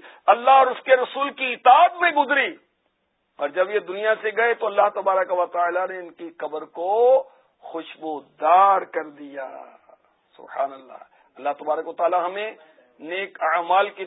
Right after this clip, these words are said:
توفیق عطا فرمائے، اور ان اعمال کی توفیق عطا فرمائے جس کی بجا آوری سے اللہ کی رضا ہے، اس کے حبیب کی رضا ہے، قبر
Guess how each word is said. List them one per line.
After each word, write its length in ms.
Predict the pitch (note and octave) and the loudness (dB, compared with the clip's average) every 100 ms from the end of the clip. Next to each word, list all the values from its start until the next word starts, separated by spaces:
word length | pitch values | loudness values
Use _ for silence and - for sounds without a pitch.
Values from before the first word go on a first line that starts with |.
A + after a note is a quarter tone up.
| F#3+ | -4
توفیق 400 | E3+ F3+ F#3+ F#3 | -4 -4 -10 -10
عطا 240 | - F#3 F3 | -4 -4 -2
فرمائے، 440 | E3+ F3 F#3+ G3 - _ _ _ | -4 -2 0 0 -4 _ _ _
اور 180 | D#3 E3+ E3+ | 2 2 2
ان 160 | B3 C4+ G#3 | -4 -4 0
اعمال 360 | G#3 G#3 G#3+ A3 | 0 4 4 4
کی 80 | G#3+ G#3 | -2 -4
توفیق 420 | G3 F#3 G#3 G3 | -2 -2 -4 -10
عطا 240 | G3 G3+ G3 | -6 -2 -2
فرمائے 380 | F#3+ F3 F3+ G3 F3+ | -2 -2 0 -2 -2
جس 160 | F3+ - | -12 -14
کی 80 | G3 | -8
بجا 260 | E3+ F3 F3+ | -4 0 2
آوری 240 | E3+ E3+ E3+ E3+ | 2 0 -8 -8
سے 80 | |
اللہ 240 | E3 E3 G3 F3 | -8 -6 -6 -8
کی 60 | |
رضا 260 | E3+ E3 E3+ | -14 -6 -4
ہے، 60 | E3 | -4
اس 180 | D#3 - | -6 -12
کے 80 | E3 | -8
حبیب 300 | E3+ F3 G#3 - | -8 -8 -12 -10
کی 100 | F3+ | -10
رضا 260 | E3 E3 | -4 -2
ہے، 80 | D#3+ D3+ | -2 -2
قبر 220 | F3+ F#3 | -2 -2